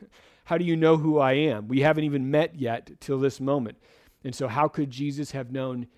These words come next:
anything about Nathanael? And Jesus' answer is stunning. He tells him, "Before Philip called you, when you were under the fig tree,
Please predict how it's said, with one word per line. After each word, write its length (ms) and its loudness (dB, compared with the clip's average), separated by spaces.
anything 680 -4
about 480 -6
Nathanael? 500 -8
And 180 -8
Jesus' 500 -4
answer 480 -4
is 380 -8
stunning. 480 -10
He 140 -6
tells 340 4
him, 120 -2
"Before 360 0
Philip 320 0
called 360 -2
you, 220 -10
when 180 -4
you 140 0
were 220 2
under 280 0
the 100 -2
fig 300 -6
tree, 400 -12